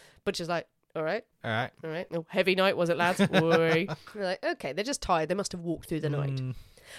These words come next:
Speaker 1: But later, that butcher would go for a shave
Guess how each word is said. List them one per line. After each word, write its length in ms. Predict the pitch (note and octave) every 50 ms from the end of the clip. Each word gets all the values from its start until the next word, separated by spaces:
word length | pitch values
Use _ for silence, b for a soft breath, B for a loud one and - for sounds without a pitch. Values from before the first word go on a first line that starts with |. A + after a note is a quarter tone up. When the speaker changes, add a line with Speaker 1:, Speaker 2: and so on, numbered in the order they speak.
| B
Speaker 1:
But 100 | - -
later, 300 | A3 A3 A#3+ B3+ - -
that 240 | F3 F#3 G3 - E3+
butcher 260 | E3+ G3+ - - -
would 140 | E3+ E3+ D#3
go 160 | - F3 F3+
for 160 | E3+ - F#3 E3+
a 40 |
shave 680 | E3 - - - F3 D#3+ D#3 D#3 D#3 D#3 D3 - - -